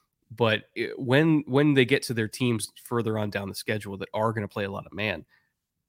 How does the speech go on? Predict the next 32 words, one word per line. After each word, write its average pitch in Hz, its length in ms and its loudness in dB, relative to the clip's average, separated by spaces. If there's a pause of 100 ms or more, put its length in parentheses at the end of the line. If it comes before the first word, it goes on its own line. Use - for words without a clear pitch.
(580)
that's 127 440 4
really 113 440 2
gonna 101 220 -4
be 95 160 -8
the 95 120 -12
unlock, - 500 -12
you 57 80 -8
know, 57 100 -10
when 95 180 -10
they 92 120 -12
get - 180 -12
Cooper 90 300 -12
back. - 280 -12
And 113 140 -4
once 143 200 4
they 127 160 2
get 120 200 0
him 104 200 -4
back, 107 420 2 (100)
at 107 140 -6
that 139 240 2
point, 185 260 2 (120)
I 127 120 8
don't 127 180 4
know 120 120 4
what 104 320 -2
you 104 60 -12
do - 300 -8 (640)
against 107 280 0
this 98 200 -8
Rams - 280 -8
team, - 180 -12